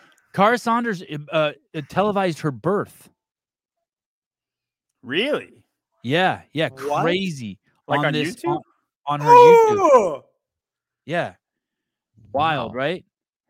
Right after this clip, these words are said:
Speaker 1: Uh, go to, uh, go to twenty-one, uh, twenty-one twenty.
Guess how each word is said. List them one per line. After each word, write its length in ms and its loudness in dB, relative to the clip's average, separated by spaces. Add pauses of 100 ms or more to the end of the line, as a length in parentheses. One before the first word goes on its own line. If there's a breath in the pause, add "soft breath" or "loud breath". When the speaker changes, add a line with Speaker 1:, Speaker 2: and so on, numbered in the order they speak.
(100)
Speaker 1:
Uh, 100 -6
go 260 0
to, 220 -4
uh, 240 -2
go 220 -4
to 100 -4
twenty-one, 680 -8
uh, 240 -6 (140)
twenty-one 340 -6
twenty. 400 -12